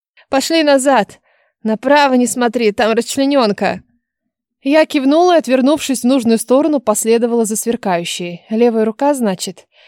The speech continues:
Я что, попала в дом бывшей невесты Дмитрия? Ну, Диар. Едва мы переступили порог уже поднадоевшего мне замка, как снаружи припустил ливень. Что говорится, повезло.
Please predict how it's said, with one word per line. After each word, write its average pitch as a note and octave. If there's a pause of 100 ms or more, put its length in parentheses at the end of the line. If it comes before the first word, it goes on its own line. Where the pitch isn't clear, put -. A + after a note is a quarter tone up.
(120)
Я G#3+
что, A3
попала G#3+
в F#3+
дом A3
бывшей G#3+
невесты G3+
Дмитрия? F#3+
Ну, A3
Диар. G#3+ (680)
Едва B3
мы C#4+
переступили C4
порог B3
уже A#3+
поднадоевшего A#3
мне G#3
замка, B3
как G3+
снаружи A3+
припустил A3
ливень. F3 (500)
Что -
говорится, A3
повезло. F#3